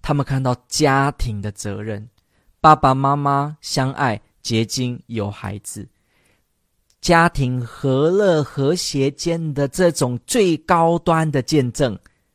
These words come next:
它就像是一个什么呢？一个镜子在反映出天主圣三的爱。所以你看，在天主教，为什么我们那么看重这个婚姻，这么看重这个，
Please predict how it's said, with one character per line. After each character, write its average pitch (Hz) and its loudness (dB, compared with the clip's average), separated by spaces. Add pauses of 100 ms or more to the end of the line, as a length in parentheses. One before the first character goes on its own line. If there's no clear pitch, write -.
(560)
它 123 -4
就 139 0
像 120 0
是 127 -4
一 - -10
个 117 -2 (320)
什 - -6
么 107 -2
呢？ 113 -2 (340)
一 151 2
个 139 2
镜 135 0
子 - -8
在 123 -2
反 117 -2
映 175 4
出 127 -2
天 131 0
主 98 -6 (100)
圣 113 -2
三 104 -10
的 98 -12
爱。 104 -16 (960)
所 - 0
以 151 4
你 135 0
看， 147 2
在 170 2
天 165 -2
主 139 -2
教， 160 0
为 165 0
什 135 -4
么 113 -2
我 120 -2
们 143 -4
那 311 -4
么 247 -2
看 190 -2
重 196 -2
这 208 -2
个 185 -2
婚 190 -4
姻， 202 -2 (500)
这 233 -2
么 196 -2
看 202 -2
重 190 -2
这 180 -4
个， 160 2